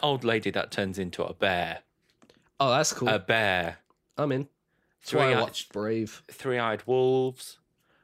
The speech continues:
Speaker 1: uh, three-eyed eagles, like, loads of shit going down. Um, werewolves. It's just got, and it's done in a,
Speaker 2: The
Speaker 1: such a
Speaker 2: art style is so different. It's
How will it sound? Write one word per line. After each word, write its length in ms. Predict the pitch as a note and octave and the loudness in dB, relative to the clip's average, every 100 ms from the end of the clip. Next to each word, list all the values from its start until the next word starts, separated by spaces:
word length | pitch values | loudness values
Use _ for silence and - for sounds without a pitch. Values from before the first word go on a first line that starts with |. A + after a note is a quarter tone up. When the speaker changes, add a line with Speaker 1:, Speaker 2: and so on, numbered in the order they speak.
| _ - | _ -2
Speaker 1:
uh, 160 | G2 - | 0 0
three-eyed 440 | - A#2+ G2+ F#2+ | -2 0 0 0
eagles, 800 | A#2 A2+ G#2 G#2+ G#2 G#2 G2 - _ _ _ _ _ _ - | 0 0 2 4 4 0 -6 -20 _ _ _ _ _ _ -8
like, 180 | A2 - | -8 -4
loads 240 | A#2+ B2+ | -2 -2
of 80 | G#2+ | -4
shit 180 | - G2 | -2 0
going 200 | F#2+ F2+ | 0 0
down. 380 | F#2 F2 E2+ F2 _ _ _ - | 0 -2 -2 -8 _ _ _ -4
Um, 420 | F#2 F2+ F2+ - _ _ _ _ _ _ _ _ - | 0 0 -4 -10 _ _ _ _ _ _ _ _ -6
werewolves. 920 | B2 B2 A2 A2+ A2+ A#2 A2+ - _ _ _ _ _ _ _ _ _ _ _ _ _ - | 0 0 0 0 0 -2 -8 -20 _ _ _ _ _ _ _ _ _ _ _ _ _ -10
It's 200 | A#2 - | -8 -4
just 220 | B2+ - | -6 -4
got, 140 | A#2 - | -6 -2
and 100 | A2 | -2
it's 180 | - - | -4 -4
done 460 | - C3 G#2 F#2+ - | 0 2 2 -2 -8
in 200 | G#2+ G#2 - | -10 -10 -8
a, 120 | A2 F#2+ G2+ | -10 -10 -8
Speaker 2:
The 100 | A#2+ C3 | 0 0
Speaker 1:
such 140 | - | 2
a 40 | |
Speaker 2:
art 260 | D#3 F3+ - | 2 2 -2
style 440 | - B2+ G#2+ G2+ F#2 | -4 -2 0 0 -2
is 180 | G#2+ | -4
so 720 | - - - - C3+ D3+ B2+ - - - _ - | -6 -8 -6 -4 0 0 -2 -6 -20 -20 _ -4
different. 580 | C#3 - - F#2+ D#2 - _ _ _ | -4 -4 -10 -10 -10 -20 _ _ _
It's 460 | - - - - | -14 -10 -8 -8